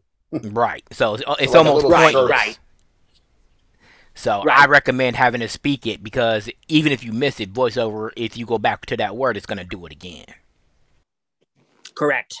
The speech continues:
Speaker 3: Correct. So that's, uh,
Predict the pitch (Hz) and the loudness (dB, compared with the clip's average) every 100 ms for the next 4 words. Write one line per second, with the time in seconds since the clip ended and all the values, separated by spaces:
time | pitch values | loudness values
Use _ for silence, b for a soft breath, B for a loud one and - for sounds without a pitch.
0 | - _ 143 139 120 - - _ _ _ | -20 _ -2 0 0 -4 -16 _ _ _
1 | _ _ _ _ _ _ _ _ _ _ | _ _ _ _ _ _ _ _ _ _
2 | _ _ _ _ _ _ _ _ _ _ | _ _ _ _ _ _ _ _ _ _
3 | _ _ _ _ _ _ _ _ _ _ | _ _ _ _ _ _ _ _ _ _
4 | _ 131 B B _ _ _ _ _ - | _ -20 B B _ _ _ _ _ 0
5 | 233 226 269 415 - 233 381 | 4 6 4 2 -2 0 0